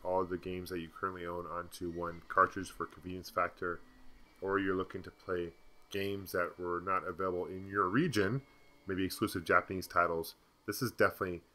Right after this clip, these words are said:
an option to look at. Thanks for watching, guys. I appreciate it.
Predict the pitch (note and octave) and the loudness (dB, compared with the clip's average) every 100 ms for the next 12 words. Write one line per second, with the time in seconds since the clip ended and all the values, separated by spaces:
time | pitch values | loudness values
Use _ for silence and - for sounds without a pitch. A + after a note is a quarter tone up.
0 | _ - F2+ E2 E2+ - D#2+ D#2 - E2 | _ -10 -6 -2 -4 -4 -12 -12 -8 -4
1 | E2+ E2 C#2 - _ _ _ - A2+ - | -4 -4 -8 -10 _ _ _ 0 2 4
2 | A2+ A2 - A2+ G#2+ G2+ G2+ - D#2+ E2 | 8 10 8 4 8 8 8 2 -8 -6
3 | - G#2 - F#2+ F2+ | 0 0 2 0 0